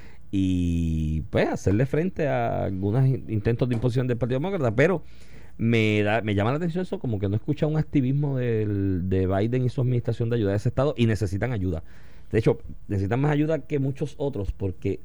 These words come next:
la infraestructura, de hecho, en Texas no está diseñada para estas grandes nevadas. O sea, es una estru-, <laughs> una infraestructura, hay techos que pueden colapsar, si sigue acumulando nieve, pues no son,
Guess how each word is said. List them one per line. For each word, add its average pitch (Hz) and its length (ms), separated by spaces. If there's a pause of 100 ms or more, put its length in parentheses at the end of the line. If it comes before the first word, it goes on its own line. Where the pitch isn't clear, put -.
la 95 180
infraestructura, 98 960
de 92 440
hecho, 90 300
en 85 160
Texas - 420 (400)
no 98 140
está 120 200
diseñada 104 800 (380)
para 92 200
estas 101 240
grandes 98 340
nevadas. 85 420 (500)
O - 60
sea, 101 100
es 95 60
una 101 160
estru-, - 320
<laughs> - 20
una 117 140
infraestructura, 123 720
hay 98 100
techos 110 320
que - 120
pueden 98 180
colapsar, 160 580
si 87 140
sigue 104 240
acumulando 123 320
nieve, 143 120
pues 131 140
no 107 100
son, 120 240